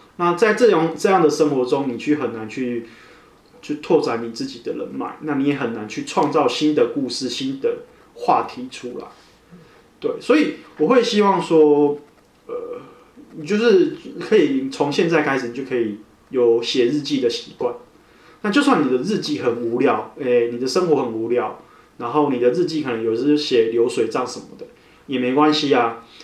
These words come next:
你就是把你的生活什么点滴的记录下来，因为这些东西最后，哎，最后在你跟女生聊天的话题上，其实会派上用场。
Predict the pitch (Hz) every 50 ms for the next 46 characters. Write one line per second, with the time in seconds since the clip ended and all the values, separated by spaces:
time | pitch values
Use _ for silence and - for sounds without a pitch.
0 | - - 139 175 202 254 247 - - 127 117 104 107 - 135 123 120 123 123 120
1 | - - 185 165 160 156 147 131 120 113 113 117 - - - 139 123 120 120 -
2 | 127 123 123 - 143 143 139 131 117 117 - 156 151 135 135 131 120 - - 131
3 | 113 110 107 - - - - - - - - 240 262 233 294 294 - 240 233 226
4 | 202 202 202 - - 185 175 175 180 - - - _ _ _ _ _ - - _
5 | - - - - _ _ _ _ _ _ _ _ - - 262 208 190 190 196 226
6 | - - - - - - - - - - - 139 123 120 120 - 214 196 - 170
7 | 202 202 170 - - 135 165 143 131 117 120 143 156 151 127 113 - 139 135 135
8 | 123 113 113 - 127 123 127 147 147 - - 127 117 113 - - - - 120 -
9 | 123 117 135 131 120 117 120 117 - 117 113 117 - - - - - - 151 143
10 | - 156 147 131 - 139 120 123 135 127 113 110 - - -